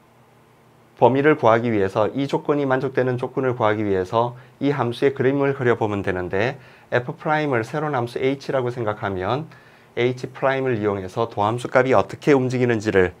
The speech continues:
살펴봄으로써 그 그림을 유추할 수가 있습니다. 즉, H 두, H'은 F를 두 번 미분하라는 것이고 값을 계산해주면 여기 나온 것처럼 지수함수의 A가 곱해진 형태가 됩니다.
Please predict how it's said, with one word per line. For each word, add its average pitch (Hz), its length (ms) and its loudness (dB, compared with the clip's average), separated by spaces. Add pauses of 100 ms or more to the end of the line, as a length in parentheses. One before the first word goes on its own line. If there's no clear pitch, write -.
(100)
살펴봄으로써 117 960 0
그 104 160 -6
그림을 123 460 0 (180)
유추할 110 340 -4
수가 123 240 -4
있습니다. 90 640 -6 (680)
즉, 113 260 -2 (460)
H 120 340 -4
두, - 100 -16 (300)
H'은 120 920 -2
F를 123 380 -4
두 123 140 -8
번 123 160 -4
미분하라는 104 560 -4
것이고 98 680 -4 (300)
값을 113 240 -4
계산해주면 104 840 -6 (320)
여기 98 200 -4
나온 90 200 -6
것처럼 110 460 -8
지수함수의 107 840 -4
A가 123 280 -2
곱해진 123 420 -6
형태가 113 340 -4
됩니다. 85 400 -12